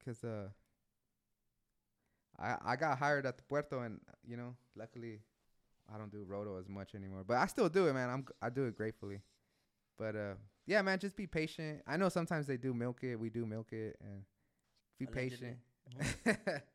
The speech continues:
Speaker 1: Yeah, just be patient, man. Work with us. Not
Speaker 2: Wait.
Speaker 1: everybody is a, a super fast mechanic, you know?
Speaker 2: But you definitely put in the work.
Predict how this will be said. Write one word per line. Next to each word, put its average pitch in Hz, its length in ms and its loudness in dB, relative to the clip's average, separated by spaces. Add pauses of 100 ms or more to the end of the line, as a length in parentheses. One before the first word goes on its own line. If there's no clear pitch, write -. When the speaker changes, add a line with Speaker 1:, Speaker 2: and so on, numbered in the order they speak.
(680)
Speaker 1:
Yeah, 160 100 -4
just 143 200 -8
be 170 100 -4
patient, 156 400 -2
man. 123 180 -4 (400)
Work 127 240 0
with 113 100 0
us. 104 140 -2 (300)
Not 120 140 0
Speaker 2:
Wait. 135 40 8
Speaker 1:
everybody 139 400 6
is 113 140 2
a, 95 240 0 (180)
a - 260 -10
super 110 240 -4
fast 104 280 -6
mechanic, 98 400 -10
you 95 60 -10
know? 101 180 -10 (560)
Speaker 2:
But 123 160 -2
you 143 100 -2
definitely 151 480 0
put 147 220 0
in 139 100 2
the 120 80 0
work. 165 280 0